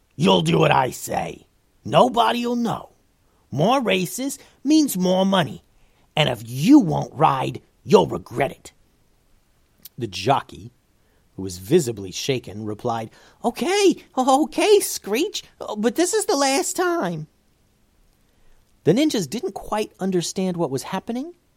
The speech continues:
until Screech revealed his true self. The bird stood up and pulled off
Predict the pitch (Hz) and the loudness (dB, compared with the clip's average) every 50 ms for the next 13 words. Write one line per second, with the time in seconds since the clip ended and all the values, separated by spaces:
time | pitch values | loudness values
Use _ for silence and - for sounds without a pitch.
0 | _ _ _ _ _ _ _ _ _ - 82 82 - - 104 87 82 - - - | _ _ _ _ _ _ _ _ _ -16 -14 -12 -10 -10 -10 -10 -10 -12 -14 -14
1 | - - - 85 87 117 170 160 - - - - - - _ _ _ _ _ _ | -16 -16 -16 -12 -8 -8 -8 -8 -10 -12 -14 -14 -14 -16 _ _ _ _ _ _
2 | - 85 85 82 101 98 87 80 78 - - - 87 80 76 - - - - - | -12 -10 -10 -10 -10 -10 -10 -10 -12 -14 -12 -12 -10 -10 -10 -12 -14 -14 -16 -14
3 | - 98 110 127 110 - - - - 101 104 82 - - _ _ _ _ _ _ | -8 -6 -6 -6 -6 -8 -10 -10 -10 -12 -12 -14 -16 -20 _ _ _ _ _ _
4 | _ _ _ _ _ _ _ _ _ _ _ _ _ - 113 95 92 123 151 180 | _ _ _ _ _ _ _ _ _ _ _ _ _ -6 -6 -4 -2 0 0 0
5 | 175 123 98 - - - - - 156 160 143 151 165 151 - - - _ _ _ | 0 -2 -2 -6 -10 -12 -8 -4 -2 0 0 2 0 0 -4 -10 -20 _ _ _
6 | _ _ _ _ _ _ _ _ _ _ _ - 135 123 - - - 311 262 165 | _ _ _ _ _ _ _ _ _ _ _ -6 -6 -6 -6 -8 -6 -4 -4 -4
7 | 117 95 92 113 - - | -4 -4 -6 -8 -12 -16